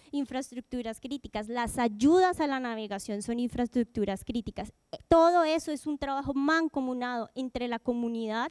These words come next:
portuaria y las autoridades. Las directrices y métodos de gestión de riesgo, cómo gestionamos los riesgos, cómo los identificamos,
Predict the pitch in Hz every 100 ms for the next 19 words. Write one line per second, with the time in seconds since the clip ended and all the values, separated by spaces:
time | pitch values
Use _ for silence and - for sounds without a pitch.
0 | - 339 330 302 233 254 - _ _ _
1 | 294 269 240 233 214 - 190 170 180 -
2 | - _ _ _ 285 277 247 285 262 -
3 | - 311 381 370 330 311 277 262 277 285
4 | 254 277 285 269 - 240 220 214 220 262
5 | 196 - 311 294 320 311 - 262 233 233
6 | 233 254 262 220 254 214 202 - 294 294
7 | 302 285 285 247 233 226 196 - 254 185
8 | -